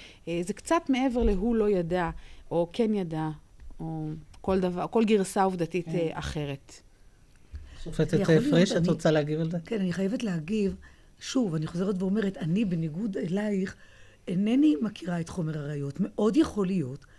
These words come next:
Speaker 2: וזה קורה בתיקים כאלה ואחרים, שאולי מלכתחילה העץ שטיפסו עליו היה גבוה מדי, ויכול להיות שהתוצאה הסופית, יכול להיות,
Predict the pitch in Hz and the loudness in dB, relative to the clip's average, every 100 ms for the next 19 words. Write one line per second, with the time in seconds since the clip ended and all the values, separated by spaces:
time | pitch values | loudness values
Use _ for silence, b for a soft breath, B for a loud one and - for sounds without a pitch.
0 | b b - 180 208 226 220 254 - 214 | b b -4 -2 0 -2 0 0 0 -4
1 | - 233 - 196 180 185 170 - 180 143 | -4 -4 -4 -2 0 0 -4 -6 -6 -6
2 | 143 - b b b b - 196 214 254 | -6 -10 b b b b -6 0 2 2
3 | - - - 294 311 208 269 180 220 214 | 0 -8 -4 0 0 -2 -4 -2 0 -2
4 | - - - - 220 214 196 - 247 180 | -4 -14 -16 -12 -10 -8 -8 0 2 2
5 | 160 156 156 - b b b 175 180 175 | 0 -2 -8 -14 b b b -4 -2 0
6 | 160 262 311 202 131 139 135 - b b | 0 2 4 4 0 -4 -6 -10 b b
7 | b - 160 240 277 262 269 269 - 190 | b -6 -4 0 2 4 2 -2 -6 -6
8 | - 320 233 - 185 - 277 180 156 - | -6 -6 -4 -4 -8 0 0 0 -2 4
9 | 330 302 147 | 6 6 4